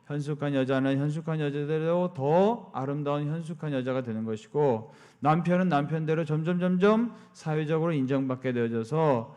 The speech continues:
성문에서 장로들과 함께 어울리는 사람, 높은 지위에 올라가는 사람,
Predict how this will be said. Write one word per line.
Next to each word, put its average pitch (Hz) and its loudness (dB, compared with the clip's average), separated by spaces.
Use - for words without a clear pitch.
성문에서 147 2
장로들과 143 0
함께 139 2
어울리는 127 0
사람, 123 -4
높은 151 4
지위에 143 0
올라가는 135 0
사람, 131 -2